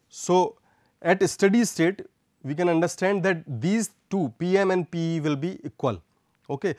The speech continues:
So, P A is zero, uh, but if from this, uh, formula you can, uh, see that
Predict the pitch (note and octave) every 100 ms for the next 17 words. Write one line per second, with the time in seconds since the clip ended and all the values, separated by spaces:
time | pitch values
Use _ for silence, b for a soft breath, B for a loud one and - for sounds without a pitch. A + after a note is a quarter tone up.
0 | B - D#3+ F3 F#3 G3+ G3 B2+ A2+ C#3+
1 | F#2+ _ _ _ _ _ _ _ C3 C#3
2 | B2+ A2+ D#3 E3 B2+ C#3 F3 F3 D#3+ G#3
3 | - F#3+ D#3+ D3 F3 E3+ F#3 F#3+ F3+ F#3+
4 | F#3 E3 C#3 B2+ - F#3 F3+ F3